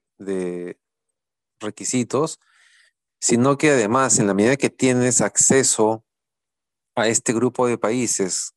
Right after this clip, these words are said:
que tienen las mejores políticas públicas, tienes la capacidad de tener un referente o, o de, o de que te miren y que tengan recomendaciones que son importantes, ¿no?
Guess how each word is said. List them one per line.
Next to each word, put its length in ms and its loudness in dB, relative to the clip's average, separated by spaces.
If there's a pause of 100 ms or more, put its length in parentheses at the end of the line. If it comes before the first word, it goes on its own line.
que 100 -6
tienen 240 -8
las 80 -4
mejores 320 -4
políticas 480 -6
públicas, 760 -4 (560)
tienes 360 -2
la 100 -2
capacidad 680 -2
de 300 -2
tener 320 -6
un 160 -8
referente 680 -4
o, 280 -6
o 120 -6
de, 200 -6 (340)
o 100 -4
de 100 -2
que 140 -6
te 160 -6
miren 260 -4
y 80 -4
que 80 -4
tengan 240 -6
recomendaciones 1120 -4 (380)
que 100 -8
son 220 -4
importantes, 800 -4
¿no? 240 -6